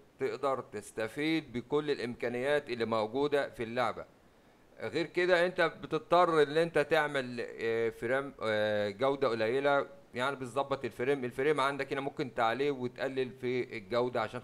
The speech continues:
خاطر تعرف تلعب، آه، آه، اللعبة. دي بالنسبة للناس اللي عندهم الأجهزة الضعيفة، لكن بالنسبة للأجهزة طبعا القوية أنت هنا بتقدر تجيب أعلى فريم وأعلى جرافيك في اللعبة، يعني ما،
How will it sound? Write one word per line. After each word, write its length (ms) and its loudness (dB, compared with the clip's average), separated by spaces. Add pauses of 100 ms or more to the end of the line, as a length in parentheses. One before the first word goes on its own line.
خاطر 360 -2 (360)
تعرف 320 0
تلعب، 340 0 (100)
آه، 220 -6
آه، 400 -12
اللعبة. 420 -6 (160)
دي 100 -4
بالنسبة 440 -2
للناس 340 -2
اللي 120 -4
عندهم 300 -2
الأجهزة 440 -4
الضعيفة، 440 -4 (640)
لكن 280 -2
بالنسبة 360 -2
للأجهزة 500 0
طبعا 400 2
القوية 840 0
أنت 180 -6
هنا 280 0
بتقدر 580 0
تجيب 480 -6
أعلى 320 0
فريم 480 2
وأعلى 480 0
جرافيك 420 -4
في 100 -8
اللعبة، 340 -2
يعني 320 -8
ما، 360 -8